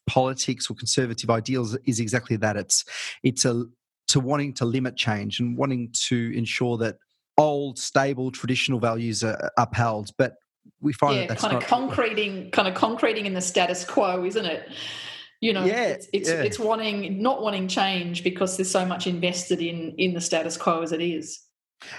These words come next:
Speaker 1: And, and, and with that, we're, Australia's changing. I mean, the world's changing. We're becoming much more diverse as a population, as you said.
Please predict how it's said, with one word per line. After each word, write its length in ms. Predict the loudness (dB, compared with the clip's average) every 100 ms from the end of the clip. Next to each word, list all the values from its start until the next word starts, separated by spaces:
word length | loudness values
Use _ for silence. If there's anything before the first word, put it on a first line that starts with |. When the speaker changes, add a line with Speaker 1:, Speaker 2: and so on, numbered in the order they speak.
| 2
Speaker 1:
And, 240 | 2 2
and, 180 | 0 2
and 220 | 0 0 -2
with 180 | -2
that, 360 | 0 0 -2 -8 _ 0
we're, 200 | 0 0 -8 -14 0
Australia's 460 | 2 4 4 2 0
changing. 380 | 0 0 0
I 20 | 0
mean, 120 | 0
the 60 |
world's 300 | 0 0 -2
changing. 400 | 0 2 2 0
We're 140 | 0 -2
becoming 340 | -2 -2 0
much 240 | 0 0 0
more 100 | 2
diverse 440 | 2 0 -2 0 2
as 160 | 2
a 40 | 2
population, 520 | 0 2 0 0 -2
as 120 | -2
you 60 | 0
said. 380 | 0 0 -2